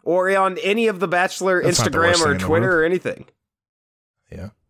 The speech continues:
Speaker 1: You can't be anywhere anymore once he says that. Who wants this? Why would you want this?
Speaker 2: A lot of people, I'll, I'll
Speaker 1: Let's
Speaker 2: say
Speaker 1: put
Speaker 2: this.
Speaker 1: this man out of business by just stop paying attention to him.
Speaker 2: <laughs>
Speaker 1: Who?
Speaker 2: No, I
Speaker 1: wa-,
Speaker 2: don't think
Speaker 1: why would
Speaker 2: you
Speaker 1: you
Speaker 2: can't
Speaker 1: wanna
Speaker 2: control
Speaker 1: know,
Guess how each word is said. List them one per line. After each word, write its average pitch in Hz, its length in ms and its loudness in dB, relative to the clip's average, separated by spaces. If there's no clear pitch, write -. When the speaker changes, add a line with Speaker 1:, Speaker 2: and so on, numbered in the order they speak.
Speaker 1:
You 127 80 -12
can't 185 160 -2
be 185 140 0
anywhere 123 400 0
anymore 110 360 0
once 110 180 -4
he 117 80 -6
says 117 300 -4
that. 67 260 -14
Who 349 200 2
wants 320 360 0
this? - 480 -4
Why 233 340 0
would 349 200 -2
you 277 100 2
want 220 360 0
this? - 360 -10
Speaker 2:
A - 20 -2
lot 175 80 -2
of 165 60 -4
people, 143 180 -2
I'll, 165 160 0
I'll 220 100 0
Speaker 1:
Let's 277 140 0
Speaker 2:
say 175 40 -6
Speaker 1:
put 175 120 2
Speaker 2:
this. 151 80 -4
Speaker 1:
this - 180 0
man 262 220 2
out 240 100 0
of 185 80 -2
business 226 400 -2
by 202 140 -2
just 190 180 -4
stop 226 280 -2
paying 214 200 0
attention 190 380 -2
to 127 140 0
him. 82 140 -8
Speaker 2:
<laughs> - 220 -10
Speaker 1:
Who? 302 160 0
Speaker 2:
No, 392 80 2
I - 20 0
Speaker 1:
wa-, 254 40 2
Speaker 2:
don't 220 180 0
think 226 140 2
Speaker 1:
why 349 80 0
would 349 220 0
Speaker 2:
you 311 80 2
Speaker 1:
you 269 60 4
Speaker 2:
can't 247 60 2
Speaker 1:
wanna 247 120 2
Speaker 2:
control 208 200 2
Speaker 1:
know, 220 80 4